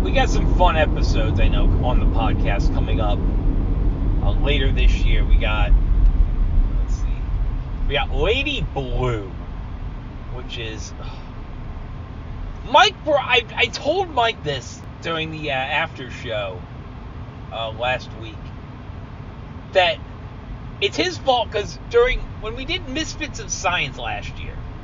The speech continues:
we brought this, uh, well, Mike brought this show to our attention about Lady Blue, 'cause I think, I think either Misfits of Science was in the same time slot, or it was behind Lady Blue, or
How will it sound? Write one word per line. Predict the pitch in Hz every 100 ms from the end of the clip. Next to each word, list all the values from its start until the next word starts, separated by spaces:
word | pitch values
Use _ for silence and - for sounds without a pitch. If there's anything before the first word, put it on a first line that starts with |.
| - - - - - - - - -
we | 214
brought | 147 185 285 349 339 349
this, | 330 - - - - -
uh, | 339 277
well, | 320
Mike | 381 415
brought | 262 220 -
this | 151
show | - - 120
to | 113
our | 113
attention | 131 139 - -
about | - 107 107 107
Lady | 104 - -
Blue, | - - 220 214 - -
'cause | 160 143
I | -
think, | 226 233 - - - - - - - - - - - - -
I |
think | 262 269 262
either | 254 220
Misfits | - 254 - - -
of | -
Science | - 202 226 214
was | 214 -
in | -
the | 165
same | - 190 190 170
time | - 247 277
slot, | - 262 262 254 -
or | 233 -
it |
was | - -
behind | - - 220 226 226 226 214 - - - - - - 214
Lady | - 202
Blue, | 165 156 - 208 220 214 220 - -
or | 143 135